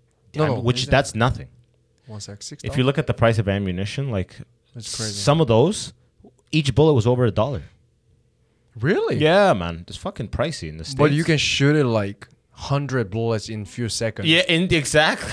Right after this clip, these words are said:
Speaker 1: Yeah, that's why the
Speaker 2: So you just, you're
Speaker 1: war
Speaker 2: like, "Oh."
Speaker 1: costs a lot of money.
Speaker 2: That's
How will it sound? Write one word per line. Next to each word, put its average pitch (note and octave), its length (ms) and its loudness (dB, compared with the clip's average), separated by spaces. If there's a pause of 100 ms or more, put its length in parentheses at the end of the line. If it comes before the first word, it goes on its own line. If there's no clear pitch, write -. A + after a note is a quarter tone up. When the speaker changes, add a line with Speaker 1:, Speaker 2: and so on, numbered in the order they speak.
(100)
Speaker 1:
Yeah, F#2+ 260 -2
that's D3+ 260 2
why B2+ 280 4
the B2+ 120 0
Speaker 2:
So A#2 80 -8
you B2+ 60 -10
just, C3 200 -6
you're E3 120 0
Speaker 1:
war C3+ 100 8
Speaker 2:
like, D3+ 80 0
"Oh." - 60 -4
Speaker 1:
costs C#3+ 260 0
a B2 40 2
lot A2+ 280 4
of A#2 80 -2
money. A#2 300 -4
Speaker 2:
That's C3 300 -2